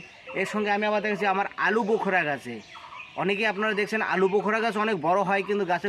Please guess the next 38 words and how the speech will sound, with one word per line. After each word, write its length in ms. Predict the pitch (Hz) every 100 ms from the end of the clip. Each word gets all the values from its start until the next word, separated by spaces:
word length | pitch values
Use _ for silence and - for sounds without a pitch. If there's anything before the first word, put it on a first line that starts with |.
| -
ফুল 160 | 196 202
হয় 120 | 208 226
না 40 | 220
এবং 120 | 202 160
ফলও 220 | 165 180 -
সেট 120 | 135 123
হয় 120 | 110
না। 40 | 98 - -
তো 40 | 165 -
আমার 180 | 165 202 156
আলু 120 | 180 208
বোখরা 260 | 202 233 233
গাছে 220 | 233 202 214 214 - -
ফুল 160 | - 220 208
ফল 140 | 220 -
সেট 140 | 196 196
হয়ে 120 | 220 220
গে-, 160 | 226 151
মানে 120 | 135 - - -
ফুল 160 | - 220 208
থেকে 180 | 226 240 -
ফলে 200 | 190 226 226
পরিণত 260 | 220 214 185
হচ্ছে, 180 | 156 156 151
গুটি 180 | 180 220 170
হওয়ার 240 | 156 190 -
পথে 200 | 202 208 214
চলে 140 | 214 208
আসছে। 180 | - 202 202 - -
আমি 120 | 165 175
সেটাও 220 | 185 220 220
দেখাবো 260 | 190 180 180 151
আলু 120 | 180 180
বোখরা 240 | 170 175 165
গাছটা। 280 | 160 - 165 - - -
তো 60 | 156
চলুন। 220 | 208 220 - - - - - - - - - - - - - - - - - - - - - -
তো 60 | -